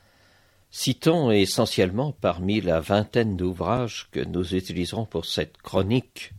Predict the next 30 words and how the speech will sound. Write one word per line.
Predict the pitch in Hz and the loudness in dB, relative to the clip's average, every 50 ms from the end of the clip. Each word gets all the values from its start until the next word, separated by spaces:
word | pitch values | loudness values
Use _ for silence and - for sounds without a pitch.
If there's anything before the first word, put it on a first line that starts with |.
| - - | -10 -2
nos | - 104 113 110 - - | 2 4 4 4 6 6
deux | 160 170 175 156 | 8 8 8 6
principaux | 165 - - - 113 104 - - 117 107 - - 110 104 | 2 -2 0 0 0 0 0 -4 -6 -6 -2 0 0 2
livres | 98 120 135 120 101 101 | 2 0 -2 0 0 0
de | 95 95 | 2 2
référence. | 92 85 90 87 - - 82 78 78 80 80 92 117 165 170 - - - - _ _ _ _ _ _ _ _ _ _ _ _ _ | 0 0 -2 -4 -4 -4 -6 -6 -4 -4 -4 -4 -6 -6 -8 -12 -18 -20 -20 _ _ _ _ _ _ _ _ _ _ _ _ _
D'abord | - - 117 101 131 127 101 98 | 0 2 4 6 6 6 6 4
Jean-Paul | 101 127 156 165 143 156 127 117 101 | 4 4 4 4 4 2 2 2 4
deux, | 101 120 117 110 | 2 2 2 2
témoin | - - 110 85 90 92 95 90 | 0 -2 -2 0 2 2 0 0
de | 73 - | 0 -2
l'espérance, | 92 85 - - - - 95 82 - 85 87 117 170 170 - - - - - _ _ _ _ _ _ _ _ _ _ _ | -4 -4 -4 -8 -6 -4 -4 -2 -2 -2 -2 -2 -4 -8 -12 -16 -18 -18 -20 _ _ _ _ _ _ _ _ _ _ _
écrit | - 104 - - 127 143 156 | -6 -6 -2 0 0 0 0
par | 156 - 117 98 87 87 | 2 0 0 0 2 0
le | 85 90 92 | 0 0 -2
chroniqueur | 87 - - - 117 113 113 113 - - 123 104 101 | -2 -4 -2 0 2 2 2 2 2 2 2 4 4
américain | 98 95 92 82 92 87 - - 143 160 143 | 4 2 2 0 -2 -4 0 2 2 4 4
et | 107 92 87 | 4 2 2
théologien | - - - 113 107 104 95 101 101 95 - 104 107 101 92 | 0 2 4 4 6 6 4 4 2 2 2 2 2 2 2
George | 87 - - 107 107 101 90 87 - - 90 87 82 - | 0 -2 0 0 0 0 -2 -6 -6 -4 -4 -4 -4 -2
Weigel, | - 85 85 85 76 - - 95 95 101 113 135 151 190 208 180 - _ _ _ - - - - _ _ _ _ _ | -2 -2 -2 -2 -6 -6 -4 -2 0 0 0 -2 -4 -6 -8 -10 -12 _ _ _ -20 -20 -20 -20 _ _ _ _ _
qui | - - | -2 -2
est | 120 | 2
paru | - - 120 98 127 123 117 | 2 2 2 4 2 2 2
en | 98 | 0
dix-neuf | 90 - 107 90 92 92 95 | 0 -2 -4 -2 -2 -2 -2
cent | - 107 92 | -2 -4 -4
quatre-vingt-dix-neuf | - 95 87 - - 92 85 87 80 - 85 85 - 90 87 85 - | -4 -6 -6 -4 -4 -4 -4 -4 -6 -8 -12 -8 -4 -4 -4 -2 -4
chez | - - - 69 | -6 -6 -6 -6
Lattès, | 76 78 - _ - 101 101 143 - - - - - | -8 -10 -12 _ -2 -2 0 0 -2 -8 -16 -20 -20